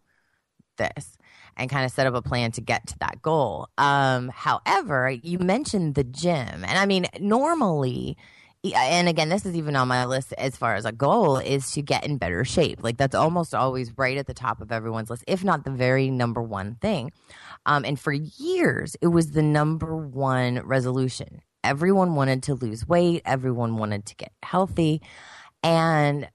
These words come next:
for whatever reason, for the first time this year, the number one resolution that's coming across in polling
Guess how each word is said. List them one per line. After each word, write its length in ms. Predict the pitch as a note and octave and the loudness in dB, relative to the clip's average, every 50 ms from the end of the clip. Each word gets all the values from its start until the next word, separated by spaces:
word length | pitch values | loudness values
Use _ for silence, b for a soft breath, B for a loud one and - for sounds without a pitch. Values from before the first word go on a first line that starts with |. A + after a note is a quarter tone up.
| _ - - | _ -20 -14
for 200 | - - F3+ E3 | -4 0 2 2
whatever 1200 | D#3+ D#3 D#3 D3 D#3 A3+ F4 A#4 - _ _ _ _ _ _ _ _ _ - F#3 G#3+ A3 G3 F#3+ F3 | 2 0 -2 0 0 0 0 0 -4 _ _ _ _ _ _ _ _ _ 0 2 2 2 2 2 2
reason, 340 | E3 F3 G3 G#3+ G3 D#3+ D3 | 2 0 0 0 0 0 -2
for 80 | - D#3 | -2 -2
the 80 | D3 C#3 | -2 0
first 220 | - F#3+ G3+ - | 0 0 0 0
time 160 | A3+ F#3 D3 | 0 0 0
this 360 | C3+ C3 D#3+ G#3 A#3 - - D3 | 2 2 2 2 2 -2 -4 -4
year, 360 | A#2+ G2+ G#2+ G#2 G#2 E2+ - b b b b b b b b b b | -2 -2 -4 -4 -6 -8 -10 b b b b b b b b b b
the 120 | D3+ E3 | 2 4
number 260 | E3+ E3+ F#3 G#3 A3 A3 | 4 4 4 4 4 4
one 220 | G3+ F#3+ F3 E3 | 4 4 2 2
resolution 720 | D#3+ D#3+ D#3 D3 D3+ D3 D3 D3 D#3 D3+ - D3+ C3+ B2+ C3 | 2 2 0 0 -2 -2 0 0 -2 -2 -2 -2 -2 0 0
that's 220 | B2+ G2+ - - | 0 -2 -2 -2
coming 240 | - F3 E3 D#3+ D3+ | -2 0 2 2 2
across 400 | D3+ D3 - C#3+ C#3 D3 - - | 0 0 0 0 0 0 -2 -4
in 160 | - B2 C#3 | -8 -8 -6
polling 760 | - - - A3 A#3 G#3+ A3 F3 F3 D#3+ - A2+ A#2 A#2+ | -4 0 0 2 2 2 2 2 0 0 -2 -2 -6 -8